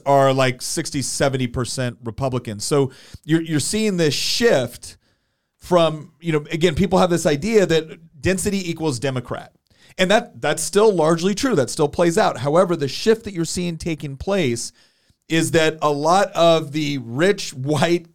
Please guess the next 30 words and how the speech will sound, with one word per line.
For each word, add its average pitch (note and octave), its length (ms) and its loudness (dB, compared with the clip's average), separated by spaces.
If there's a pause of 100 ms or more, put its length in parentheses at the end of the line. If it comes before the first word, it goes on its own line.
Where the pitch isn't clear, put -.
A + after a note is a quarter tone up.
college-educated E3 880 0
liberals C#3+ 600 0 (380)
live D3 360 0
in E3 80 -4
the D3+ 80 -2
suburbs. D3 760 0 (640)
The D#3 180 -2
inner G3 160 2
city, G3 480 2
a D3+ 100 -8
lot D#3+ 220 2
of F3+ 60 0
the E3+ 100 2
inner E3+ 140 0
city G#3+ 240 0
voters D#3+ 480 0
are C3+ 80 -4
basically F3 360 0
getting D3 240 -4
fed E3+ 280 0
up D#3+ 180 2
and C3+ 100 -4
sick F3+ 440 -2
with D3 160 -2
what's D#3 180 -4
going D3 220 -4
on D3 160 -2
within F3+ 260 0
their F3+ 140 -2
cities A#2 440 -8